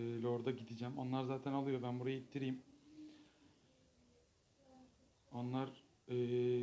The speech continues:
minyonlarla uğraşırken ya da benim, bana gelirler.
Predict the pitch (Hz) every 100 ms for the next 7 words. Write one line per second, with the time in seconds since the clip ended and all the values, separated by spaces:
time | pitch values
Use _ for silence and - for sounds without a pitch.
0 | 123 123 123 127 127 131 127 131 127 123
1 | 123 - 143 143 - - _ _ - -
2 | - - - - - - - - - -
3 | _ _ _ _ _ _ _ _ _ _
4 | _ - 120 117 120 123 127 123 120 120
5 | 127 120 110 110 127